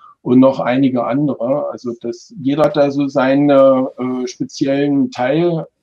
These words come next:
wo er drauf guckt und, äh, was er da macht. Und, äh,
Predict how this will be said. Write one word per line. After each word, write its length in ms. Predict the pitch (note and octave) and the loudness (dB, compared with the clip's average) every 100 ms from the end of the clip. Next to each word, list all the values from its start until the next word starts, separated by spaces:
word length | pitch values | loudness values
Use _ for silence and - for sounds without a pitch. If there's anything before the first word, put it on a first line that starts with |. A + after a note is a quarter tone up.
| _ _ | _ _
wo 260 | B2+ C3 B2+ | -12 -8 -8
er 40 | |
drauf 360 | B2 A#2+ F#3+ - | -4 -2 -2 -2
guckt 440 | F#3 F#3 _ - _ _ _ _ _ | -4 -4 _ -20 _ _ _ _ _
und, 420 | - C3+ C3+ B2+ - | -6 0 2 2 -2
äh, 220 | C3 A#2+ | -4 -2
was 180 | A#2+ C3 | -2 -2
er 80 | |
da 140 | A#2 A2+ | -2 -2
macht. 440 | A2+ D#3+ - _ | 0 -4 -4 _
Und, 560 | - B2 B2 B2 A#2+ A2+ - | -10 -4 -2 -2 -4 -8 -16
äh, 380 | D3+ A#2+ A#2 A2+ | -12 -8 -6 -6